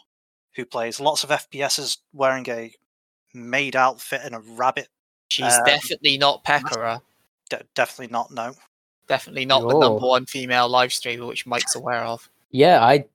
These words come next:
Speaker 3: I'm, I'm not Googling that right now.
Speaker 1: <laughs> She is also the school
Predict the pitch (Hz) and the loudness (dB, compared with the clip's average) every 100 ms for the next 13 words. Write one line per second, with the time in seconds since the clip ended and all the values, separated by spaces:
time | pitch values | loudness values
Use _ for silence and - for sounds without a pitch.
0 | - - 143 165 131 _ - 135 165 127 | -8 0 0 0 -10 _ -8 -4 -2 -2
1 | 110 107 107 107 107 110 110 107 110 143 | -4 -4 -4 -2 -4 -2 -2 -2 -4 -6
2 | - _ _ 165 - 202 190 - 190 - | -10 _ _ -10 -8 -10 -10 -8 -10 -10
3 | - 190 _ 185 - _ - - 185 160 | -14 -14 _ -16 -16 _ 0 2 2 -2
4 | 147 156 143 - 143 131 131 - 131 131 | -2 -2 -2 -2 -2 -6 -12 -12 -10 -10
5 | 131 123 113 _ _ _ _ _ - - | -12 -14 -18 _ _ _ _ _ -6 0
6 | - - 139 139 139 135 127 | 0 -2 -6 -6 -8 -10 -16